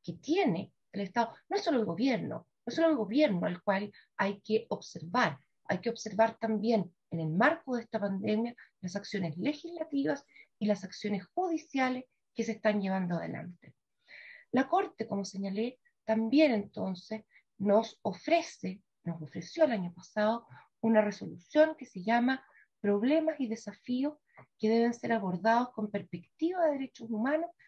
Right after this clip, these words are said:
respetando las obligaciones internacionales, y esta es una resolución, como dije, en el contexto de la pandemia. La Corte se suya y en el fondo nos reitera los parámetros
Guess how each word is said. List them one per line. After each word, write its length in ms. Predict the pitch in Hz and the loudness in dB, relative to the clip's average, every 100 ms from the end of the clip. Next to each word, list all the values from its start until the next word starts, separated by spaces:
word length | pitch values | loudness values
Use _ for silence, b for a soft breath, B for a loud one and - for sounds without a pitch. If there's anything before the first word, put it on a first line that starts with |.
| _ - | _ -2
respetando 640 | 285 285 277 214 233 226 | -2 0 -2 2 2 2
las 140 | 220 | 0
obligaciones 580 | 214 190 175 175 196 190 | -2 -4 -6 -6 -6 -4
internacionales, 800 | 196 - 190 - - - - - _ _ _ | -6 -8 -10 -10 -10 -12 -14 -20 _ _ _
y 80 | 233 | -8
esta 140 | 233 262 | -8 -10
es 120 | - | -8
una 160 | 247 | -8
resolución, 600 | 233 226 202 - - 240 - | -6 -8 -10 -12 -8 -8 -8
como 220 | 240 233 | -8 -8
dije, 300 | 220 262 247 _ _ - | -10 -14 -18 _ _ -2
en 140 | 226 | 0
el 140 | 233 - | 0 -2
contexto 800 | 208 180 - 214 - - - - | -6 -6 -6 -6 -8 -14 -12 -8
de 100 | 190 | -8
la 100 | - | -8
pandemia. 480 | 170 165 - - - - _ _ _ _ _ _ _ _ _ b b - | -10 -12 -14 -16 -20 -20 _ _ _ _ _ _ _ _ _ b b -6
La 80 | - | -2
Corte 320 | 359 - 415 | -2 -4 -10
se 120 | - | -12
suya 640 | - - 285 220 156 151 - _ _ _ | -14 -4 -2 0 -2 -4 -8 _ _ _
y 80 | 214 | -2
en 60 | 233 | -2
el 80 | 233 | -2
fondo 260 | 269 285 | 0 4
nos 180 | 277 262 | 2 2
reitera 800 | 220 208 _ - 262 208 110 - _ _ _ | -2 -4 _ 0 2 2 -4 -12 _ _ _
los 180 | 226 214 | -2 -2
parámetros 600 | - 226 247 262 262 262 | 2 2 4 2 0 -8